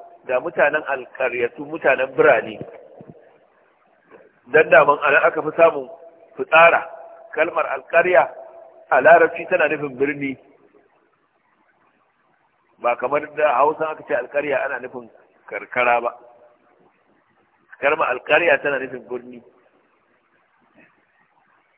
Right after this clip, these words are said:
Fito da a ce mutanen birni, wanda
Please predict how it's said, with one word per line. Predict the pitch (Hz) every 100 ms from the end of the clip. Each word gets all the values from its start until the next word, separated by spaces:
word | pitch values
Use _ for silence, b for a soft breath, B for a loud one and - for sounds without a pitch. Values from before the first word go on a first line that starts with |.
| _ _ _ _ _ _ _ _ _ _ -
Fito | 147 156
da | 147 147
a |
ce | - 196
mutanen | 175 185 147 151 147
birni, | 156 151 147 135 - _ _ _ _ _ _ _ _ _ _
wanda | 131 165 160